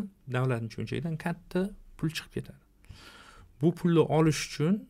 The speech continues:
davlat yo qarz olish kerak, qarz olsa, qarzga botib ketadi, investorlar ishonchsizlik bildirishni boshlaydi va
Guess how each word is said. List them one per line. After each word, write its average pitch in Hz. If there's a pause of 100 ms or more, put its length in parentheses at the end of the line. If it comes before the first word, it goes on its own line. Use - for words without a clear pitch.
davlat 143
yo 143
qarz 151
olish 101
kerak, 135
qarz 120
olsa, 113 (140)
qarzga 113
botib 117
ketadi, 104 (600)
investorlar 113 (320)
ishonchsizlik 127
bildirishni 104
boshlaydi 117
va 139